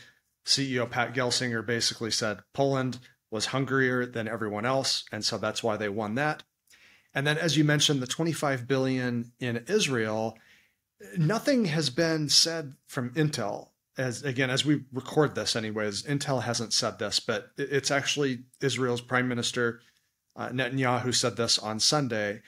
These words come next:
Uh, it kinda sounds like this is maybe an expansion on the original ten billion investment Intel. But this is interesting, though, because Intel's subsidiary Mobileye, the automotive processing designer,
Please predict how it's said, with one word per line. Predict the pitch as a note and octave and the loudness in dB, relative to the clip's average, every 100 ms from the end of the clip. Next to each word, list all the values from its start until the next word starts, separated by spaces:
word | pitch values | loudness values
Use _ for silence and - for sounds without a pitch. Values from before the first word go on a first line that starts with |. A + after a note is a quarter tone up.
| - _ _ _ _ | -20 _ _ _ _
Uh, | B2+ B2+ - | -4 -4 -4
it | E3 | -4
kinda | - B3 C4+ | -2 0 2
sounds | - G#3 D#3+ | 2 2 0
like | C#3+ C3+ | -4 -2
this | D#3 D3 | 0 0
is | B2+ | 0
maybe | C3 B2+ B2+ | 0 0 -2
an | |
expansion | A2+ - - C3 C#3+ C#3 D#3+ D#3+ | -2 -2 0 2 0 0 0 -2
on | C3 A#2 | -2 -4
the | A2+ G#2+ | -2 -4
original | G2+ C3 C3 C#3 C3+ | 0 0 2 0 -2
ten | - C3+ C3 | -2 -2 0
billion | B2+ B2+ C3 C3 | 0 0 0 -2
investment | A#2 A#2 A#2+ A#2+ D#3 E3+ F#3+ - | -4 -4 0 0 -2 -6 -10 -8
Intel. | B2 B2 B2+ A#2+ A#2+ - | -6 -2 -2 0 -2 -6
But | C#3 | -4
this | F#3 - | 2 4
is | B3+ B3+ | 4 0
interesting, | A#3+ F3+ - D3+ C3 | 0 -2 0 0 0
though, | B2 | -2
because | B2 C3 C3+ A#2+ - _ | -4 -2 0 -2 -4 _
Intel's | D3+ D3+ - C3+ C#3 | -4 -2 -2 0 4
subsidiary | - A#2 - C#3 B2+ A#2+ B2 B2+ | 4 4 4 2 0 -2 -4 -4
Mobileye, | C3 C#3 C3+ G#2 F#2 F#2 A2 D3 _ _ _ _ _ - | -2 -2 0 -2 -2 -2 -4 -8 _ _ _ _ _ -14
the | A#2 B2+ A#2+ A#2+ A#2+ - - | -4 0 2 2 0 -2 2
automotive | B2 B2 B2 C3 B2+ A#2 A2+ - _ _ _ _ _ _ - | 2 4 4 4 4 0 -4 -16 _ _ _ _ _ _ -12
processing | - B2 - C#3 A#2 C3+ B2 A#2 A#2+ | -6 2 4 4 4 2 0 -4 -6
designer, | A#2+ A#2 A#2 A2+ A2 B2+ | -4 0 0 0 -2 -4